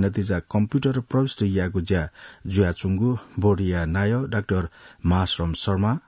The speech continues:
धैदिगु ख। अस्यारा सुङ्गु वाले नतिजा प्रकाशन यागु ज्या धलक थ ज्या जुया चुङ्गु वेक्ल कनादिल। सत्ता गठबन्धन बैठक कोशी प्रदेश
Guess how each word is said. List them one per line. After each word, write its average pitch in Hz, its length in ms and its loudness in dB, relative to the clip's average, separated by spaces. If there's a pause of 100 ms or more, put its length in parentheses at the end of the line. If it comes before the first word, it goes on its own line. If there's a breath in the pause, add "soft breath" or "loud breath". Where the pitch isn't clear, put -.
(120)
धैदिगु 95 400 0
ख। 95 320 0 (440 loud breath)
अस्यारा 92 440 0
सुङ्गु 104 460 0 (220)
वाले 104 360 2
नतिजा 101 400 0
प्रकाशन 98 540 -2
यागु 117 600 0
ज्या 98 240 0
धलक 101 320 -2
थ 92 260 -2 (420 loud breath)
ज्या 92 200 2
जुया 85 220 -2
चुङ्गु 80 400 -4 (200)
वेक्ल 82 420 -2 (180)
कनादिल। 76 420 -2 (2000 loud breath)
सत्ता 175 440 2
गठबन्धन 156 540 2
बैठक 131 400 0 (220)
कोशी 147 400 0
प्रदेश 120 420 0